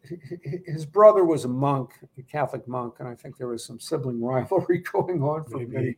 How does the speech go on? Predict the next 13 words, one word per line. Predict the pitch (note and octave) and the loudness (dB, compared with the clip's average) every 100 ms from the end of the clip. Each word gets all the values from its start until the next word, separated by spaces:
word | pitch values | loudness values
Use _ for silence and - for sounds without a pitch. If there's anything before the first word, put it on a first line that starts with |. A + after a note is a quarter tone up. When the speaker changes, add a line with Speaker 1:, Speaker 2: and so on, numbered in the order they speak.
| _ | _
Speaker 1:
decades. | B2+ - C3 A#2 - - - - - - - - _ _ _ C#3 | -8 -6 -8 -8 -12 -20 -20 -20 -20 -20 -20 -20 _ _ _ -6
You | |
know, | C3 C3 B2 | -2 -2 -4
Speaker 2:
Maybe. | A2+ G2+ E2+ _ _ _ _ | -8 -10 -14 _ _ _ _
Speaker 1:
but, | C#3 G3 F#3 A#3+ | 8 8 8 8
you | |
Speaker 2:
So, | A#3 F3 | 8 8
Speaker 1:
know, | |
I | A3 | 6
Speaker 2:
so | D3+ A3 F#3+ F3 _ _ | 4 4 4 2 _ _
he's | - G3+ A#3+ A#3 | 4 8 8 8
not | G#3 G3 F#3+ | 4 4 4
consistent. | G#3+ - A#3 A3 D3+ | 0 2 -2 0 -2